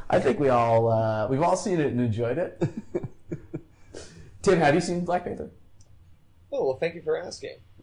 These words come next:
Speaker 2: <laughs>
Speaker 3: Uh, yeah, I did. It was fun.
Speaker 1: Oh, okay. Oh, shit! I'm the only one who hasn't seen it yet, then.
Speaker 2: Wow. This is a lot.
Speaker 1: I actually did get a bad look from somebody when they asked me that, but I was like, "I've read a lot about it, uh,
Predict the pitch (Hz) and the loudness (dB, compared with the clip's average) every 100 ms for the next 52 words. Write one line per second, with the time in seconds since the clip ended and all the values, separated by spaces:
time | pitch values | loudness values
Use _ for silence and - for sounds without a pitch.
0 | - - - - 240 269 202 220 - - | -20 -10 -8 0 2 2 2 2 0 0
1 | - 339 143 139 139 135 139 127 117 113 | 0 2 6 6 4 0 -4 -2 -4 -4
2 | 107 - - - - 139 - 123 123 135 | -6 -8 -16 -16 -10 -8 -2 0 0 0
3 | 98 - - - - - 180 - 196 175 | -4 -10 -14 -20 -6 2 4 2 -2 -4
4 | - 123 175 147 143 143 131 127 120 113 | -2 0 2 2 0 0 2 2 0 -4
5 | 143 139 - - - - 139 120 104 - | -6 -6 -10 -12 -14 -8 -4 -4 -6 -10
6 | - - - - - - - 151 139 110 | -16 -18 -18 -18 -16 -12 -10 -8 -10 -10
7 | 98 87 - - - 180 269 - 208 160 | -10 -12 -12 -18 -2 4 4 4 4 4
8 | 156 147 131 120 - 127 123 117 131 123 | 4 6 4 4 4 4 4 2 0 -2
9 | 113 123 113 107 101 101 - 120 117 117 | -2 0 0 0 -2 -6 -4 -2 2 0
10 | 120 - 110 135 160 147 143 - 208 220 | 0 -4 -8 -4 0 2 2 0 0 0
11 | 160 147 127 110 123 120 113 110 110 101 | 2 4 4 2 -2 0 0 2 0 -2
12 | - - - 110 104 101 101 104 - - | -10 -14 -6 -4 -2 -4 -6 -8 -10 -6
13 | 120 | -4